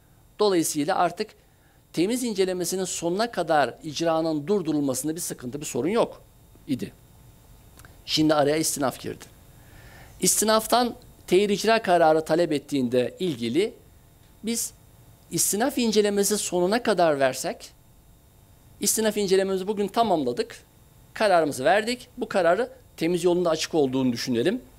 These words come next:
Bu kararı tebliğe çıkarıyoruz biz taraflara. Taraflar temiz ederlerse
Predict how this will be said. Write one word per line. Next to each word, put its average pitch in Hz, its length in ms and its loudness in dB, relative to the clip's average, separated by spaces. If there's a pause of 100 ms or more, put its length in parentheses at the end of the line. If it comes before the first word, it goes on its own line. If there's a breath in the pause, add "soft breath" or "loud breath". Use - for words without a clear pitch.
(500 loud breath)
Bu 254 80 -2
kararı 180 400 4
tebliğe 165 360 4
çıkarıyoruz 220 480 0
biz 214 100 -8
taraflara. 214 640 -2 (600 soft breath)
Taraflar 165 540 4 (200)
temiz 214 280 2
ederlerse 135 720 0